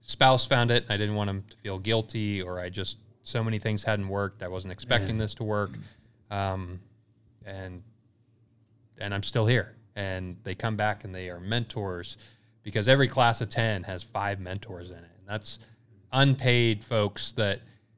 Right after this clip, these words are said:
Speaker 1: give a week of their time with their families, with their friends, with their job, because they realize how hard this is, and they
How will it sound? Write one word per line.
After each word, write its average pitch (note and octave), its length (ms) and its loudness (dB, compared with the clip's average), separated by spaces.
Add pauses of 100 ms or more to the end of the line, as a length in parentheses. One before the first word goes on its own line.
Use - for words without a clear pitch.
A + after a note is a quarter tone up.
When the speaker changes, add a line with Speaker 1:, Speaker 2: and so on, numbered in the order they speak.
(320)
Speaker 1:
give B2+ 200 2
a A2 40 6
week A#2 300 2
of A2 80 0
their G#2+ 140 4
time G#2+ 420 4
with F#2+ 80 -2
their F2 140 -10
families, A#2+ 680 2
with F#2 120 -8
their F2 140 -10
friends, A2+ 600 0
with F#2+ 100 -8
their F2+ 120 -6
job, A2 560 6 (400)
because A2 220 0
they C3 120 8
realize A#2 480 8
how G2+ 140 2
hard A2+ 260 4
this F#2+ 220 -4
is, F#2+ 240 -4
and G2 240 -8
they G2+ 360 -2